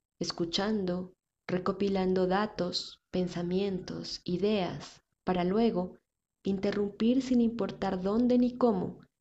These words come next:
y crear una extraña sensación de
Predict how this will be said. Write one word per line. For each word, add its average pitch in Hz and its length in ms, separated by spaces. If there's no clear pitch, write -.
y - 160
crear 185 400
una 233 140
extraña 233 600
sensación 240 840
de 185 320